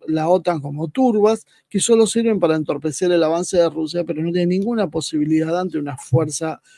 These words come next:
organizada y profesional como, como es el caso de, de, de las fuerzas del ejército ruso. Por lo tanto, la idea de que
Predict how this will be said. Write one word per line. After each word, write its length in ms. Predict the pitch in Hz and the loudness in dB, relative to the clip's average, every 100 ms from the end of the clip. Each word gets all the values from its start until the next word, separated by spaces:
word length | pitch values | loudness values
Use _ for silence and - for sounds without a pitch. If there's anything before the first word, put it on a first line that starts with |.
| _ | _
organizada 640 | - 180 175 170 160 165 175 | 2 4 4 0 -2 0 0
y 60 | |
profesional 1080 | 151 151 139 151 139 - 151 156 165 160 143 | 0 -8 -8 -10 -10 -8 -6 -4 -2 -4 -6
como, 640 | - - 139 143 139 - - _ - _ | -10 -12 -10 -14 -16 -18 -20 _ -20 _
como 240 | - 165 | -2 0
es 120 | 160 156 | 0 -2
el 160 | 151 | -4
caso 440 | - 160 147 160 151 | -4 -6 -6 -6 -6
de, 380 | 147 - - - _ _ - | -6 -8 -10 -18 _ _ -8
de, 600 | 156 - 156 104 - - | -4 -4 -4 -6 -10 -12
de 220 | - 156 160 | -10 -2 0
las 160 | 147 | -2
fuerzas 440 | - 170 151 160 147 | 0 0 0 -4 -4
del 360 | 160 160 156 | -4 -4 -8
ejército 520 | - - 151 - 156 | -8 -8 -8 -8 -4
ruso. 440 | 170 202 156 - 143 - - - _ _ | 6 8 6 0 -10 -18 -20 -20 _ _
Por 160 | 170 | 6
lo 140 | 170 185 | 8 8
tanto, 560 | 220 214 202 214 220 - _ _ _ _ - | 8 6 4 2 2 -4 _ _ _ _ 2
la 100 | 370 | 10
idea 500 | 427 403 175 151 165 | 12 12 10 4 -2
de 400 | 147 156 151 143 | -6 -6 -6 -8
que 480 | 139 151 151 147 151 | -6 -4 -2 -4 -6